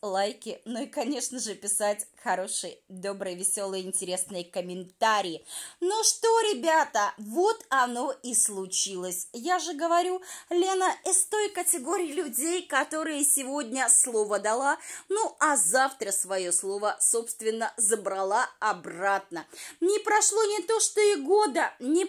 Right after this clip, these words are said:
прошло и ночи в буквальном смысле этого слова, как Леночка:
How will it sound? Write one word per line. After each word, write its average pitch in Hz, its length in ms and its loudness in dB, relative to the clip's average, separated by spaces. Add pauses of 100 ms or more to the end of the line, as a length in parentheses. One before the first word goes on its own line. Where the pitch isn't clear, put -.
прошло 403 500 4 (200)
и 403 160 -4
ночи 359 720 2
в 180 140 -10
буквальном 214 600 -2
смысле 202 520 -2
этого 190 240 -2
слова, 226 520 0 (300)
как 240 260 2
Леночка: 233 920 0